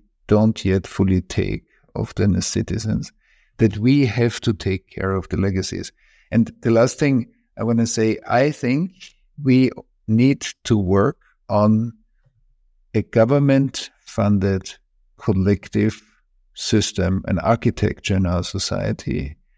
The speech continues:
where different countries, and that's also what we are working on slowly, or what we are working towards, is that countries and governments will provide a mainstream architecture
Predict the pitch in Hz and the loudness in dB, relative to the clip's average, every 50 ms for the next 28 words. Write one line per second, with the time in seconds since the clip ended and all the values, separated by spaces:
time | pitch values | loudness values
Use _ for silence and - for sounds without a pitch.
0 | _ _ _ _ _ - 120 110 107 107 107 104 104 98 104 107 - _ _ - | _ _ _ _ _ -2 0 2 2 4 4 2 2 0 -2 -6 -10 _ _ -2
1 | 127 120 - 139 127 123 117 - 127 113 107 104 - - 92 90 92 104 - 101 | -2 0 2 2 2 0 0 0 2 2 2 2 0 -4 -4 -4 -4 -4 -2 -2
2 | 101 104 107 101 - - 101 101 - - 101 95 95 92 95 87 - 98 95 95 | 0 0 0 0 -2 -4 -4 -4 -4 -4 -4 -2 -2 -2 -4 -4 -2 -2 0 0
3 | 92 95 110 123 123 - 120 98 95 87 90 87 87 - - - 92 92 92 92 | 2 2 2 2 2 2 0 0 0 0 -2 -2 -4 -4 -6 -4 -2 -2 -2 -2
4 | - 110 107 - _ - 104 98 - - - - - 95 95 98 95 113 107 - | -4 -6 -12 -16 _ -14 -14 -12 -10 -12 -12 -10 -8 -6 -6 -2 -2 -2 -2 0
5 | - 113 101 98 - - 107 98 123 127 107 104 120 127 - - - _ _ _ | 0 0 0 0 -2 -4 -2 0 2 2 4 2 0 -2 -6 -12 -20 _ _ _
6 | _ _ _ _ _ _ _ - 113 110 - - 120 104 - - _ - - - | _ _ _ _ _ _ _ -4 -2 -2 0 0 0 -2 -2 -6 _ -8 -2 0
7 | 131 139 147 - - 123 110 110 110 110 107 104 101 92 95 95 101 113 110 107 | 0 0 0 0 2 2 2 2 2 0 0 -2 0 0 0 0 0 2 2 0
8 | 104 98 98 104 110 107 - - 107 101 101 - _ _ _ _ _ _ _ - | 0 0 0 -2 -4 -4 -6 -6 -6 -6 -6 -8 _ _ _ _ _ _ _ -2
9 | - 113 98 87 101 101 113 127 120 107 104 113 135 - - - - - 101 95 | 0 0 0 2 2 2 2 4 2 2 2 0 0 -2 -4 -10 -10 -6 -4 -2
10 | 98 104 107 110 113 - - - - 110 101 101 101 - - - 120 131 - - | 0 2 2 2 0 -2 -6 -4 -2 0 0 0 -2 -2 -2 -4 -4 -2 -2 -2
11 | 123 - - - 92 - - - - - - - 127 156 | -4 -4 -6 -10 -10 -10 -12 -16 -16 -16 -14 -12 -14 -14